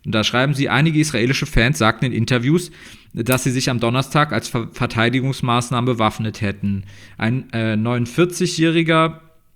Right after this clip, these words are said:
Israeli war, war zum Beispiel mit einer Gruppe, äh, mit vier Teenagern und einem älteren Mann unterwegs und er beschrieb, äh, seinen Weg zurück zum,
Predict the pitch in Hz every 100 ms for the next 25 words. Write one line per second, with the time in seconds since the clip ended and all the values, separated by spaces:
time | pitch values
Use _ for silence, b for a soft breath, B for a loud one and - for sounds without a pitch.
0 | _ 135 - 143 135 156 160 160 151 120
1 | 123 - - 120 127 127 135 123 123 -
2 | 113 117 117 123 147 160 143 143 131 120
3 | 127 123 120 120 - 131 120 - 156 151
4 | 151 151 139 120 120 123 131 120 113 107
5 | 104 135 156 175 151 156 170 175 - B
6 | B B - 127 135 135 - 151 151 127
7 | 127 131 127 117 113 143 151 - - 123
8 | 151 - 131 117